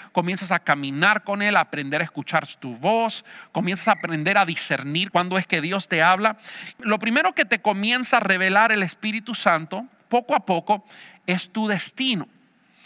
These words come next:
Te comienza a revelar para qué fuiste creado, para qué estás aquí en la tierra viviendo. Hay un propósito porque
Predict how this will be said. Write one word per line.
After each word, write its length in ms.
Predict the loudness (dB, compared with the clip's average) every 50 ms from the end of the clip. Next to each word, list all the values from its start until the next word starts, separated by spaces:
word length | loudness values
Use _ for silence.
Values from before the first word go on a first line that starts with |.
| -20 -8 -4 -2
Te 100 | -2 0
comienza 400 | 0 0 0 0 0 0 0 2
a 20 |
revelar 380 | 2 2 4 4 4 4 4 4
para 220 | 2 2 2 2
qué 100 | 0 -2
fuiste 400 | -6 -6 -6 -6 -4 -4 -4 -4
creado, 380 | -2 0 2 4 4 2 2 2
para 180 | 0 0 0
qué 100 | 0 -2
estás 260 | -4 -4 -4 -2 -2
aquí 280 | -2 -2 -2 -2 -2 -2
en 100 | 0 0
la 100 | -2 -2
tierra 420 | -2 -2 -2 -2 0 0 0 -2 -2 -6 -20 -20 -20 -20 -14
viviendo. 760 | -10 -8 -6 -4 -2 0 0 0 0 0 -4 -6 -4 0 2
Hay 160 | 2 2 2
un 140 | 0 -2 -2
propósito 920 | -2 -2 -2 -2 -2 -4 -2 -2 -2 -2 -2 -6 -10 -10 -8 -8 -8 -8 _ -16 -20 -16 _ 0
porque 400 | 0 0 0 0 -4 -4 -4